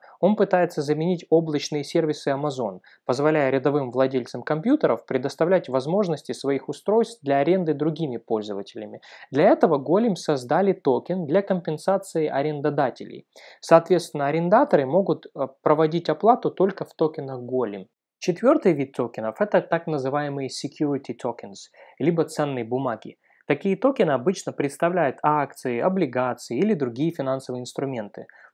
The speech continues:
Токены дают их владельцу право на реализацию инвестиционных интересов. Например, получить право на участие в юридическом лице, либо получать долю прибыли компании в качестве дивидендов. Основным примером такого токена является, конечно же, NEX,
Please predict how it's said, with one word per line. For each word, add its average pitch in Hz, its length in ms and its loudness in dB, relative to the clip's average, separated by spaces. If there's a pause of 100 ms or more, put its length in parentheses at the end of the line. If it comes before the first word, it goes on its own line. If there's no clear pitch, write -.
(140)
Токены 202 400 4
дают 143 300 0
их 156 160 -4
владельцу 156 480 0
право 165 400 6
на 139 120 -2
реализацию 135 800 0
инвестиционных 156 800 -4
интересов. 143 540 -4 (360)
Например, 180 440 4
получить 156 540 0
право 160 300 6
на 139 140 -2
участие 156 480 -2
в 123 40 -2
юридическом 147 540 -4
лице, 117 520 -4 (320)
либо 190 260 4
получать 143 520 0
долю 160 280 4
прибыли 160 400 0
компании 147 520 -2
в 131 60 -8
качестве - 380 -4
дивидендов. 131 640 -8 (420)
Основным 180 500 0
примером 190 560 2 (240)
такого 135 380 0
токена 180 400 2
является, 139 460 2
конечно 143 420 -4
же, 120 100 -6
NEX, 135 260 -2